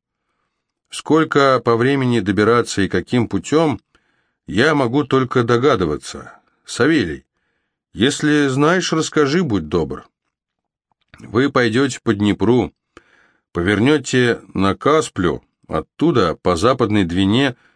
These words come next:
до Жижицкого озера. Затем будет Волок до Лавати, оттуда через Ильмень озеро доплывете до Волхова, а там рукой подать до Великого Новгорода.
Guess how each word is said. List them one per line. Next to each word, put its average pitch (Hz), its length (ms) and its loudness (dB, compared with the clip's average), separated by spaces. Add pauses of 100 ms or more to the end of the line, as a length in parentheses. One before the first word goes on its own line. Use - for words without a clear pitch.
(140)
до 92 180 0
Жижицкого 120 800 0
озера. 87 440 -2 (460)
Затем 143 440 0
будет 143 280 0
Волок 104 600 2
до 92 140 0
Лавати, 90 720 0 (440)
оттуда 151 480 0
через 107 340 0
Ильмень 127 440 0
озеро 98 520 2
доплывете 95 600 -2
до 131 180 2
Волхова, 85 680 0 (420)
а 78 120 -8
там 180 260 2
рукой 160 320 2
подать 110 360 2
до 90 100 -2
Великого 90 480 2
Новгорода. 71 640 -4